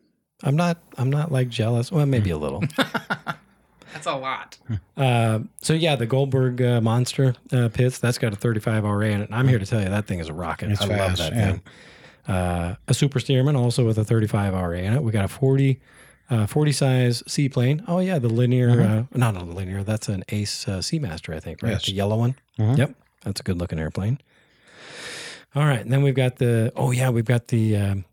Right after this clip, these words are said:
Speaker 1: the Cap five eighty. We call it the Splat
Speaker 2: The Splat
Speaker 1: plane.
Speaker 2: plane.
Speaker 3: Uh-huh.
Speaker 1: Um, but it's the big one. It's the
Speaker 3: Yes.
Speaker 1: big third scale one from,
Speaker 3: Yeah.
Speaker 1: uh,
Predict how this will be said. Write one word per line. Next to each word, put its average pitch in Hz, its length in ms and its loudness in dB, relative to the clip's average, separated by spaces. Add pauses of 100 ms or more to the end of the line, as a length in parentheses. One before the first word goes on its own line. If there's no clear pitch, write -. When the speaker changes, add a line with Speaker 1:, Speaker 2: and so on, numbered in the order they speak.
Speaker 1:
the - 80 -2
Cap 117 280 0
five 110 300 0
eighty. 104 400 0 (160)
We 139 120 4
call 135 180 2
it 123 80 0
the - 80 -4
Splat 117 300 -2
Speaker 2:
The 120 80 -4
Splat 113 380 0
Speaker 1:
plane. 101 280 -8
Speaker 2:
plane. 101 200 0
Speaker 3:
Uh-huh. 127 180 4
Speaker 1:
Um, 110 160 2
but 113 120 2
it's 113 220 0
the 123 100 0
big 110 300 2
one. 98 160 -2
It's 104 80 -6
the 110 140 0
Speaker 3:
Yes. 113 180 4
Speaker 1:
big - 60 -10
third 135 200 2
scale 107 280 0
one 98 160 -4
from, 113 160 0
Speaker 3:
Yeah. 95 80 2
Speaker 1:
uh, 90 240 -2